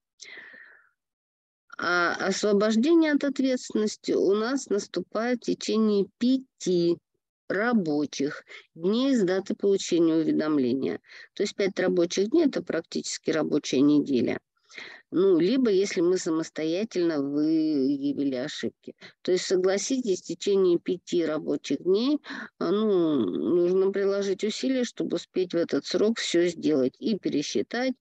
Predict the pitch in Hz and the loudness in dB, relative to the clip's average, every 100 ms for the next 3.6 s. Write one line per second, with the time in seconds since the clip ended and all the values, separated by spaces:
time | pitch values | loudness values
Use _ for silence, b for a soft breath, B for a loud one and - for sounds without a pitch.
0 | B B B _ - 208 202 95 110 151 | B B B _ -4 0 2 4 2 2
1 | 165 170 - - 139 - 135 135 214 262 | 0 -2 -4 -4 -2 0 -2 0 2 2
2 | 247 - - 185 175 185 196 233 - - | 2 0 0 0 -2 -4 -4 -6 -4 -2
3 | - - 127 123 - | -2 -6 -8 -6 -8